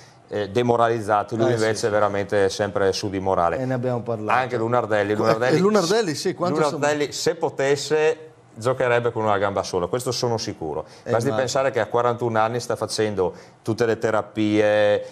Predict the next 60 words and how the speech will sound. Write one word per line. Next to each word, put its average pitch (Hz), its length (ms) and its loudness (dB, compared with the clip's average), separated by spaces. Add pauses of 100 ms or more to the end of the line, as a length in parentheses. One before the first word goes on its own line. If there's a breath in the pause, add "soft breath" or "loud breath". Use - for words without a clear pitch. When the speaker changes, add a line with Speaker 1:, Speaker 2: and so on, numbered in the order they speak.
(120)
Speaker 1:
eh, 95 440 4
sta 107 140 -2
facendo 107 280 0
la 107 120 2
palestra, 107 440 0
perché 120 220 -2
lui 131 260 0
non 135 180 0
vuole 135 220 0
smettere 92 280 -6
di - 40 0
Speaker 2:
Non 170 100 2
vuole 170 160 4
Speaker 1:
giocare. 139 160 0
Lui 110 40 -4
il 101 40 -6
Speaker 2:
smettere. 135 240 -2
Speaker 1:
prossimo 127 140 0
anno 127 220 -2
deve, 101 360 -2
deve 95 180 -4
per - 0 -
Speaker 2:
Fantastico. 117 300 -2
Speaker 1:
forza 98 160 -6
rientrare. 90 300 -2
Speaker 2:
Anzi, 151 140 -2
io 139 380 -2
salutiamo, 127 680 -2
eh, 110 220 -10
lo 123 140 -2
ringrazio, 143 800 2
perché 117 640 -2
altra 120 420 -4
cosa 117 320 -4
che - 100 -10
mi 113 120 -6
piace 117 260 -6
sempre 135 260 -2
sottolineare, 120 800 0 (340 loud breath)
Teoro 135 340 2
è - 20 -4
una 123 140 -4
delle 123 200 0
squadre 123 300 -2
che 113 120 -6
collabora, 113 560 -2
anche 156 180 -2
se 117 100 -6
sei 113 160 -6
ultimo 123 300 -2
in 120 100 -4
classifica, 110 1000 -2
le 110 160 -2
cose 120 240 -2
non 123 160 -4
funzionano 123 540 -6
magari 117 300 -2
per 123 200 -4
Iro, 147 180 2
però 147 500 0